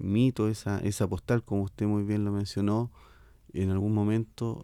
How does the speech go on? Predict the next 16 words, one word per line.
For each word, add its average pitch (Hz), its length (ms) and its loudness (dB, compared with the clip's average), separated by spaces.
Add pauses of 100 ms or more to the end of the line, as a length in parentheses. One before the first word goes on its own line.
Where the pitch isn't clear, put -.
(120)
desligarse 95 760 0
de 120 100 0
esos, 110 540 -6 (1040)
de, - 340 -18
de 107 200 -6
esas 101 320 -2
muestras 117 480 0
que - 140 -6
nos, 104 180 -2 (180)
nos, 101 260 -2 (200)
nos 104 260 2
llegan, 113 460 4 (400)
eh, 95 420 2 (360)
por 101 120 0
todos 127 260 4
lados, 120 300 2